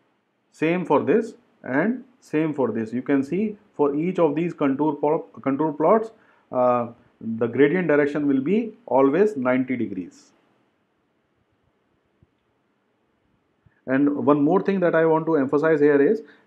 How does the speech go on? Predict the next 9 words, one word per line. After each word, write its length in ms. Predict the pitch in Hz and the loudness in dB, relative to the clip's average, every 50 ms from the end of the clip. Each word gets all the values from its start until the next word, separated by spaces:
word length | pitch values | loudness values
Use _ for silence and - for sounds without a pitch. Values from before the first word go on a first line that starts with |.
| _ | _
that 160 | 127 139 147 | 0 2 2
as 240 | 143 135 135 135 131 | 2 2 0 0 0
you 80 | 156 156 | -2 -4
can 180 | 160 180 180 | -4 -4 -4
see 200 | 165 - 196 202 | -4 -4 -4 -2
here 340 | 175 147 143 143 180 254 - - - _ _ _ | 2 4 4 4 4 2 -4 -10 -16 _ _ _
in 180 | 143 143 143 135 | -2 -2 0 2
this 180 | 180 202 196 | 2 2 2
situation, 600 | - 156 - - 143 135 139 165 208 285 - - | 0 -4 0 2 2 2 2 0 -4 -4 -6 -8